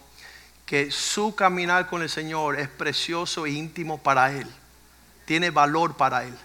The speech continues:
Y yo conozco un Dios que no mira ni pasa por alto aquellos que sacrifican a ese nivel.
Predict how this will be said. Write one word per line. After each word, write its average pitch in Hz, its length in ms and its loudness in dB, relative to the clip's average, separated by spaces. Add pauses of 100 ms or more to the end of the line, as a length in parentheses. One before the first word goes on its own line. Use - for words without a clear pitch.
(720)
Y 139 160 -4
yo 175 220 0
conozco 202 340 -2
un 170 140 -4
Dios 160 500 -2 (100)
que 143 140 -2
no 156 240 -4
mira 170 680 0 (840)
ni 147 100 -2
pasa 165 460 2
por 156 180 0
alto 143 560 0
aquellos 156 540 0
que 143 120 -4
sacrifican 139 1120 -4
a 139 160 4
ese 139 220 -4
nivel. 131 340 -8